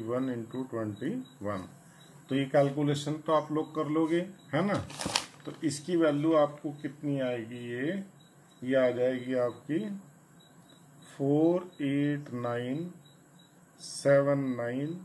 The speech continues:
पॉइंट फ़ाइव नाइन, ठीक है, या आप इसे कह सकते हो फ़ोर एट नाइन एट ज़ीरो approximately। एक आपसे ये पूछा, ठीक है। अब आपसे ये भी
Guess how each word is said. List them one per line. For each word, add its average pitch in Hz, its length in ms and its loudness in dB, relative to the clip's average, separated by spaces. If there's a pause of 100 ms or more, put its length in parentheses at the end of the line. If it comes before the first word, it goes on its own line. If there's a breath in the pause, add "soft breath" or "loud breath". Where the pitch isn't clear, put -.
(420)
पॉइंट 127 440 -2 (120)
फ़ाइव 117 320 -2
नाइन, 101 240 -12 (1400 loud breath)
ठीक 139 200 0
है, 165 160 8
या 135 140 8
आप 135 140 2
इसे 143 200 -6
कह 135 200 0
सकते 131 400 -8
हो 165 280 -2 (440)
फ़ोर 147 520 0
एट 135 380 0
नाइन 120 500 -2 (260)
एट 131 300 0
ज़ीरो 113 400 -2 (240)
approximately। 113 1120 -4 (1600)
एक 165 220 4
आपसे 143 340 2
ये 190 180 -2
पूछा, - 360 -10 (340)
ठीक 117 200 -8
है। 185 80 2 (1080 loud breath)
अब 170 140 10
आपसे 185 340 6
ये 180 140 2
भी 170 120 -2